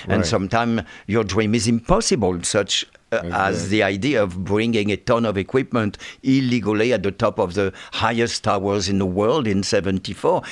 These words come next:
Speaker 1: This is an impossible dream.
Speaker 2: Totally.
Speaker 1: So I thought, okay, when you have an impossible dream, start achieving, uh, reality one step at a time. You see, I, again, I'm talking like a wire walker.
Speaker 2: Yeah.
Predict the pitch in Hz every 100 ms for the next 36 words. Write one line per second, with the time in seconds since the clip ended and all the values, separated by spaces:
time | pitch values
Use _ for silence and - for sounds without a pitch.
0 | - - 110 110 101 98 127 147 - 113
1 | - 113 107 107 98 151 175 104 - -
2 | 90 85 80 110 110 113 - 107 - 113
3 | 117 - 170 180 - - - 110 120 120
4 | 113 120 110 117 123 120 - 107 120 98
5 | 117 165 160 - - 123 123 - - -
6 | - _ - 110 - - 147 139 131 127
7 | 147 143 - - _ - 120 117 120 110
8 | 117 123 123 123 117 101 117 131 - -
9 | - 117 113 - 143 175 113 98 98 117
10 | 123 113 95 120 127 104 92 113 - 101
11 | 98 101 90 87 131 143 87 90 - 85
12 | 92 101 98 82